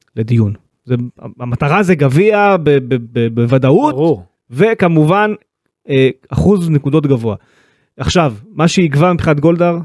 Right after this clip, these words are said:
Speaker 1: זה הצורה שבה הקבוצה תעמוד על הדשא. הם לא אוהבים את איך שמכבי משחקת, בואו נהיה כאילו עכשיו, אתה יודע. הם לא אוהבים, הם רוצים, מצפים להרבה יותר, הם גם חושבים שהיא צריכה לעשות
Speaker 2: זה מה
Speaker 1: הרבה
Speaker 2: ש-,
Speaker 1: יותר.
Speaker 2: זה מה שגם אמרתי היום, היא שיחקה מאוד חכם.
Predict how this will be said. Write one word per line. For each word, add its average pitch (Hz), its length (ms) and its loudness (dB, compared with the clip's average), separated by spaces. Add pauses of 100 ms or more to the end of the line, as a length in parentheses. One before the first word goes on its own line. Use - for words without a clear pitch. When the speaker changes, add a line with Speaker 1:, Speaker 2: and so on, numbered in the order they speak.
Speaker 1:
זה 127 160 -6
הצורה 147 440 -4 (380)
שבה 127 260 -2
הקבוצה 123 360 -4
תעמוד 127 300 -4
על 123 60 0
הדשא. 135 280 0 (800)
הם 156 100 0
לא 180 80 4
אוהבים 160 240 2
את 120 80 -4
איך 123 100 -6
שמכבי 113 260 -4
משחקת, 107 360 -6
בואו 127 200 0
נהיה 127 160 0
כאילו 107 220 -6
עכשיו, 104 220 -16
אתה 107 100 -16
יודע. 101 120 -14 (120)
הם 147 120 -4
לא 156 60 2
אוהבים, 143 260 0
הם 135 120 -2
רוצים, 117 240 -8
מצפים 143 280 -4
להרבה 123 240 -2
יותר, 139 400 0
הם 127 120 0
גם 117 120 0
חושבים 117 280 -4
שהיא 127 220 -4
צריכה 147 640 -4
לעשות 147 300 -4
Speaker 2:
זה 175 60 -4
מה 175 240 -2
Speaker 1:
הרבה 180 120 -4
Speaker 2:
ש-, 151 40 -2
Speaker 1:
יותר. 151 120 0
Speaker 2:
זה 170 80 -4
מה 180 60 -6
שגם 180 260 -4
אמרתי 196 400 0
היום, 233 340 0
היא 135 80 -14
שיחקה - 360 -8
מאוד 170 340 -2
חכם. - 320 -6